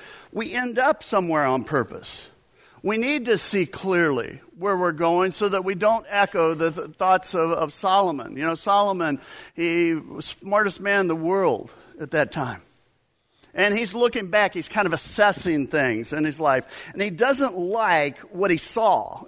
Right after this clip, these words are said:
in his life. And, and he writes these words. He says, "So I hated life because the work that is done under the sun was grievous to me." Anybody identify with that?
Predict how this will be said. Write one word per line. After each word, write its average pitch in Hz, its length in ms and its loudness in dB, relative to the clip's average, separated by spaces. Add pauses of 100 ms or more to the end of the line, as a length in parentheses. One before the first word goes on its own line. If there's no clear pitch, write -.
in 170 120 -2
his 160 200 0
life. 160 320 2
And, 175 140 0
and 180 220 0
he 185 80 -4
writes 190 300 2
these 185 220 -2
words. 170 380 0
He 165 80 -4
says, 180 300 -2 (600)
"So 247 220 -2
I 214 100 4
hated 196 400 0
life 247 760 -2 (1600)
because 180 280 0
the 185 100 2
work 185 580 2
that 175 160 0
is 151 160 -2
done 180 300 2
under 180 220 2
the 151 120 -2
sun 165 480 0
was 131 180 -6
grievous 139 800 0
to 139 180 -4
me." 101 260 -6 (1000)
Anybody 147 340 0
identify 160 460 0
with 170 160 -2
that? 190 340 -2